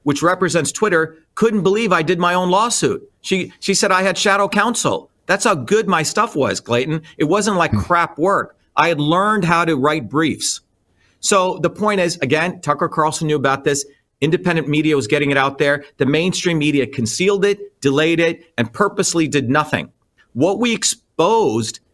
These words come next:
Speaker 1: in May was the entire architecture, not just a little, this little four or five slides that the D H S leaks did. I'm talking about how the entire architecture, the portal that Twitter used, the portal that Facebook used,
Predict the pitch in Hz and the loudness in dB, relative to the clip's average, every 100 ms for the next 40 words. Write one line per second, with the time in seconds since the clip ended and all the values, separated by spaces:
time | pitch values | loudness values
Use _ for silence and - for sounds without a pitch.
0 | _ - 147 143 160 160 156 - - 151 | _ -2 0 2 2 0 -2 -4 -2 0
1 | 165 151 139 - 160 165 156 143 156 156 | 0 -2 -4 -2 0 2 2 0 0 -2
2 | 101 123 110 107 85 - _ _ - 165 | -2 -4 -2 -6 -6 -10 _ _ 0 0
3 | 208 214 202 175 180 165 139 147 156 165 | 2 0 2 0 0 -2 -2 0 0 0
4 | 143 - 160 165 160 160 151 151 156 - | -2 -2 0 2 0 0 0 2 -2 -6
5 | _ _ - - 151 151 156 156 156 - | _ _ -10 -2 0 2 2 0 -2 -8
6 | _ _ 147 143 143 - _ _ 117 139 | _ _ 0 0 0 -4 _ _ -2 -2
7 | 151 165 165 160 156 - 139 160 - 139 | 2 2 2 0 -2 0 -2 -2 -2 -2
8 | 104 - _ 170 180 170 156 139 123 117 | -2 -6 _ -2 0 -2 0 -2 0 -2
9 | 117 _ - 135 131 123 - - 135 127 | -6 _ -2 0 2 -2 -6 -2 -2 -2
10 | - 165 165 151 131 143 135 - 110 120 | 0 0 2 0 0 -2 -4 -4 -4 -4
11 | 104 - 139 135 127 131 127 - _ _ | -6 -2 0 0 0 0 -2 -12 _ _
12 | _ _ _ _ - 214 180 123 101 69 | _ _ _ _ 0 2 2 0 -2 -6
13 | - - - 113 139 139 147 139 147 147 | -12 -12 -10 -2 0 0 0 0 0 -2
14 | - - 214 208 - 120 107 101 90 | -12 -2 -2 0 -2 -4 -2 -4 -4